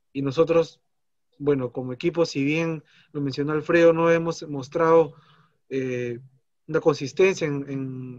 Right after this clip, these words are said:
en nuestro nivel en, en todas las posiciones, ¿no?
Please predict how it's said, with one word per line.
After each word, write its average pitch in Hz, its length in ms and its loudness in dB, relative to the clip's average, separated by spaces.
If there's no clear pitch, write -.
en 135 100 -8
nuestro 135 260 -4
nivel 160 380 2
en, 131 320 -2
en 135 120 -8
todas 151 180 0
las 139 100 -2
posiciones, 147 720 -4
¿no? 131 260 -8